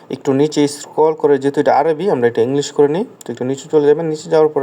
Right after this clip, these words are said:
এখানে আপনার, আহ, এআর যে অপশনটা দেখতে পাচ্ছেন এআর এখানে ক্লিক করবেন। ক্লিক করার পরে নিচে ইংলিশ আছে এটাতে সিলেক্ট করে দিবেন, ওকে।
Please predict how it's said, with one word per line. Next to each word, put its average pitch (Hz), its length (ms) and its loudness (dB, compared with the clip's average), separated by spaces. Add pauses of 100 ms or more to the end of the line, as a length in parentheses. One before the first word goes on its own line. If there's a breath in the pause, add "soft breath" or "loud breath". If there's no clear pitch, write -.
এখানে 143 240 -4
আপনার, 147 240 -2
আহ, 139 720 -6
এআর 135 220 4 (100)
যে 131 120 2
অপশনটা 131 320 -4
দেখতে 135 240 -2
পাচ্ছেন 156 220 -4 (160)
এআর 117 240 2
এখানে 117 240 -6
ক্লিক 131 260 -8
করবেন। 165 240 0 (520 loud breath)
ক্লিক 131 240 0
করার 113 180 2
পরে 113 200 2
নিচে 123 180 -4 (100)
ইংলিশ 135 260 -2
আছে 139 140 -8
এটাতে 117 220 -4
সিলেক্ট 131 420 -2
করে 117 200 6
দিবেন, 98 200 -8 (120)
ওকে। 165 160 -6